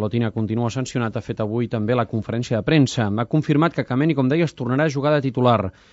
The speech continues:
que Pochettino, després d'un mes i mig de baixa, tornarà a la convocatòria i que el sistema de joc, en aquest cas s'hi repetirà la defensa de cinc homes de Gelsenkirchen o tornarà a la defensa de quatre, ho decidiran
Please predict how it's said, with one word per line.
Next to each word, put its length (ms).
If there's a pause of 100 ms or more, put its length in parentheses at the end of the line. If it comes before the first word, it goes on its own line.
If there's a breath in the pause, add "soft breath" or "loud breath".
(180 soft breath)
que 80
Pochettino, 720
després 320
d'un 160
mes 160
i 80
mig 160
de 80
baixa, 320
tornarà 460
a 80
la 20
convocatòria 800 (320 soft breath)
i 160
que 80
el 160
sistema 400
de 80
joc, 320 (240)
en 80
aquest 240
cas 160
s'hi 80
repetirà 480
la 80
defensa 400
de 80
cinc 240
homes 320 (400 soft breath)
de 80
Gelsenkirchen 840
o 180
tornarà 300
a 80
la 80
defensa 340
de 160
quatre, 380 (240 soft breath)
ho 100
decidiran 480